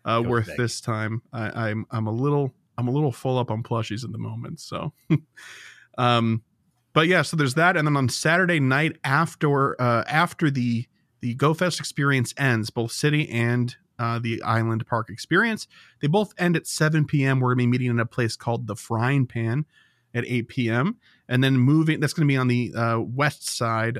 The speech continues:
Speaker 1: of Manhattan on one of the piers. It's a cool outdoor sort of space, uh, for some food and some drinks. And that'll be much more, uh, family accessible. And then at ten P M, two hours later, we're gonna be moving to a bar arcade for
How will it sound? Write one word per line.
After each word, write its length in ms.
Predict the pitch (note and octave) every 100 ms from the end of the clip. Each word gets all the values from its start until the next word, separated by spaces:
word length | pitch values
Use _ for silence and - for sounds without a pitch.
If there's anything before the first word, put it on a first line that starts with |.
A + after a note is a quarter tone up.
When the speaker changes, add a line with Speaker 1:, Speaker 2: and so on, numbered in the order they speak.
| -
Speaker 1:
of 260 | A2+ A2+
Manhattan 640 | A#2 A2+ A#2 C3+ D3 E3 E3+ -
on 240 | B2 A#2+
one 160 | A#2+ A#2
of 60 |
the 60 | A#2+
piers. 440 | - G3+ C4+ - -
It's 100 | -
a 60 | A#2+
cool 300 | - C#3 B2+
outdoor 400 | C#3+ - C3+ C3
sort 220 | - C3
of 60 |
space, 480 | - - G3 G#3 - - - _ -
uh, 140 | B2
for 140 | B2 B2
some 240 | - A2+
food 220 | - C3+
and 100 | B2+
some 180 | - A2+
drinks. 440 | C3 C#3 C#3+ - - _ - -
And 120 | -
that'll 140 | D3+ D3+
be 100 | D3+
much 320 | C3+ C#3 -
more, 380 | B2+ B2 B2 -
uh, 200 | A#2 A#2
family 400 | - B2 B2+ A#2+
accessible. 600 | G#2 - A#2 E3+ F3+ A#3 - - -
And 140 | B2+ C#3
then 160 | C3+ -
at 240 | B2+ -
ten 380 | - F3+ F3+ F3
P 220 | D3+ C#3
M, 240 | C#3 D#3
two 220 | D3 E3+ D#3
hours 340 | C3+ B2 B2
later, 380 | B2+ C3+ B2 B2+
we're 160 | B2 B2
gonna 100 | B2
be 100 | A#2+
moving 540 | A#2 C3 C#3 C3+ B2+
to 400 | - B2+ A#2+ B2 -
a 180 | A2+ A#2
bar 560 | A#2 A#2+ A#2 C#3 C#3+ A2
arcade 600 | G#2+ G#2+ - G#2+ G#2+ -
for 180 | A#2